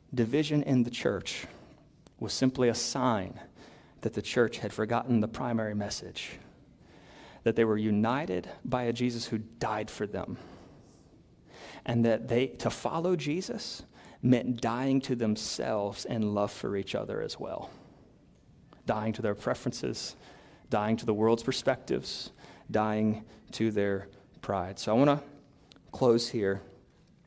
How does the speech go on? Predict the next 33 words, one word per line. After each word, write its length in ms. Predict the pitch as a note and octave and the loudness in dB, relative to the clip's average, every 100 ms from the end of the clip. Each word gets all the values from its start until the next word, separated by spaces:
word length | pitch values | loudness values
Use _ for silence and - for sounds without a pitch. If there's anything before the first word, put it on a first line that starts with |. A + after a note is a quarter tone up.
| _ - | _ -2
and 120 | A2+ | 0
I 40 | |
just 220 | A2+ A2+ C3 | 0 2 2
want 260 | A#2+ - | 2 2
you 80 | B2+ | -4
to 120 | - | -4
consider 760 | - A2 - - A#2+ A2 F#2+ - - - | -4 -4 -2 0 0 0 -2 -8 -20 -2
for 120 | A#2 | 0
a 60 | |
moment 420 | G#2+ G2 F#2 - - - - - - - - - - | 2 -2 -6 -10 -16 -18 -20 -20 -20 -20 -20 -10 2
your 80 | A2+ | 6
most 300 | A#2+ A#2 - | 6 4 0
tumultuous 680 | A#2 A#2+ B2+ - C#3 B2 - | 2 4 2 0 -2 -2 -2
relationships 840 | B2 A#2+ - B2+ - B2 - - | 0 0 0 -4 -2 -4 -4 -8
in 220 | - A2+ A2 | -4 -2 0
life. 460 | A2+ B2+ D#3+ - | 0 -2 -4 -2
Perhaps 380 | A#2 A#2+ A#2+ - | -2 0 -2 -4
it's 140 | B2 | -6
division 580 | - G#2 A#2+ A#2+ C#3 C3 | -6 -4 -2 0 2 4
that 100 | A#2+ | 4
has 200 | G2+ G#2+ | 0 -2
made 220 | A2+ A#2 | 0 2
its 220 | A#2+ A#2 C3+ | 0 -4 -2
way 320 | A#2+ A#2+ A#2 | 0 -2 -2
into 240 | A2 G#2+ | -4 -2
your 160 | G#2 F#2 | -4 -4
house, 600 | - C3 B2 - - - - - - - - - - - - - | -4 -2 -2 -2 -6 -6 -10 -20 -20 -20 -20 -20 -20 -20 -20 2
with 160 | A2+ G#2 | 2 4
your 140 | F2+ | 0
spouse, 720 | - - C3 C#3 C#3 - - - - - - | -2 -2 2 2 2 -4 -6 -10 -20 -20 -2
with 200 | A2 G#2+ | -2 -2
your 100 | F#2 | -6
children, 680 | - - C3+ C3 C#3 C3 | -6 2 2 4 2 2